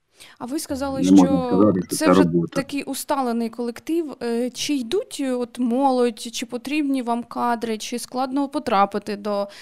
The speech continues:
Speaker 1: ем, роботи рятувальників?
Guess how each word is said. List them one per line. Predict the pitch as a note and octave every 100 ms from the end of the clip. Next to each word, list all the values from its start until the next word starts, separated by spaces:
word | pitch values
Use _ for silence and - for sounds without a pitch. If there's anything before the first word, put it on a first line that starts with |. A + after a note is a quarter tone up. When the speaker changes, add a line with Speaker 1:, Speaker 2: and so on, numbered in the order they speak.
| - B3+ -
Speaker 1:
ем, | A#3 A3 A3+ A3+ A3+ A3+ A#3 A3+
роботи | G#3 A3 -
рятувальників? | G#3 G#3 G#3 G3 G#3 G#3+ A3+